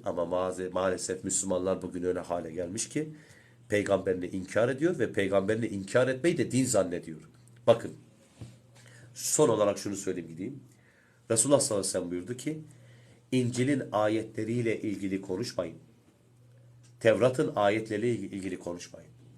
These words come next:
Eğer o Allah katından indirilen orijinal şekliyle duruyor da siz derseniz ki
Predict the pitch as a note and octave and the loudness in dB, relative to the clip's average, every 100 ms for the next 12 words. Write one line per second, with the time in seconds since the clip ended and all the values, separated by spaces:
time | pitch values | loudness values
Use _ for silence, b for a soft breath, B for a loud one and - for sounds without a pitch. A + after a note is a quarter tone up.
0 | - - b b b b - C3+ D#3+ D#3+ | -20 -20 b b b b 8 12 12 10
1 | C#3 D#3 F3 E3+ F3 B2 A#2 C#3 G3+ - | 6 8 10 10 8 8 10 10 8 8
2 | B2 A#2+ G2+ G2+ F#2 F2 A#2 A2+ A2 B2 | 4 4 0 4 4 0 -4 -4 0 0
3 | A#2 B2+ B2 - A#2 A2+ G#2+ C3+ C3 A#2+ | 4 4 4 4 6 6 6 4 4 0
4 | A#2 A2 G2+ G2+ G#2 C3+ A#2 G#2+ A#2+ G#2 | 0 0 0 -2 -2 0 2 0 0 2
5 | A#2+ D#3 C#3+ A2 G2+ - A#2 C#3 F3+ | 4 6 4 0 -2 -2 2 4 2